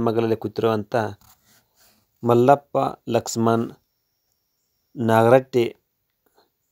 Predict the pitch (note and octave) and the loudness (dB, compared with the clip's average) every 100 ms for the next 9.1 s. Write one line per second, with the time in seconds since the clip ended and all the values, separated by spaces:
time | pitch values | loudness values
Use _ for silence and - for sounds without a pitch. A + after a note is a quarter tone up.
0 | _ _ _ - A#2+ B2 A#2+ A2 G#2 - | _ _ _ -12 -6 -2 0 2 0 -2
1 | A2 G#2 A#2+ - C#3+ A#2+ - G2 G2 B2 | -6 -2 0 0 -2 -2 -6 -12 -6 -4
2 | F3 A3+ _ _ _ _ _ _ _ _ | -4 -8 _ _ _ _ _ _ _ _
3 | - - C3+ A#2+ A#2 - - _ _ _ | -14 2 4 4 2 -4 -20 _ _ _
4 | - E3 - D#3 D3+ C#3+ C#3+ D3 - _ | 0 0 -2 -4 -2 0 0 -2 -8 _
5 | _ _ _ _ _ - - _ - - | _ _ _ _ _ -20 -20 _ -12 0
6 | B2+ B2+ B2 A#2+ A2 B2 - A#2+ A2+ A2 | 4 4 2 -2 0 -2 0 2 2 0
7 | A#2+ C3+ - _ _ _ _ _ _ - | -8 -10 -20 _ _ _ _ _ _ -20
8 | - A#2+ A#2 A2+ A#2 C3+ - A#2+ G#2+ A2 | -8 -6 -4 -2 -2 -2 2 2 2 -4